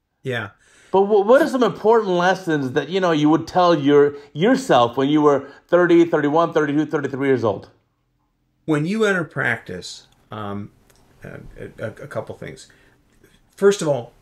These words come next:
Speaker 1: go and live where you wanna live. Uh, if there's a
Speaker 2: Mm-hmm.
Speaker 1: reason that you, uh, y-, you know, have a, a, you've got family or some other ties to a particular part of the country, even if there's not a job there,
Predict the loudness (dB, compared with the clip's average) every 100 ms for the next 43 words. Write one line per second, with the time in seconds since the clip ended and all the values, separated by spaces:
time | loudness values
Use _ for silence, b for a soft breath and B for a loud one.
0 | -4 -2 0 0 -2 -4 -8 -6 -6 -6
1 | -14 -12 -8 -8 -8 -8 -10 -10 -14 -18
2 | -20 _ b b b b -14 -12 -10 -8
3 | -4 -2 -2 0 0 -2 -2 -2 -4 -8
4 | -8 -8 -6 -8 -10 -12 -12 -10 -10 -12
5 | -20 _ _ _ -20 -16 -12 -10 -10 -10
6 | -10 -10 -12 -16 -18 _ -20 _ -20 -14
7 | -12 -12 -6 -4 -4 -4 -6 -6 -8 -10
8 | -10 -8 -6 -8 -8 -10 -10 -10 -12 -12
9 | -10 -10 -12 -12 -10 -10 -12 -14 -14 -14
10 | -16 -18 b b b b -8 -6 -4 -4
11 | -6 -8 -6 -8 -8 -10 -12 -14 -12 -12
12 | -10 -12 -14 -16 -16 -16 -20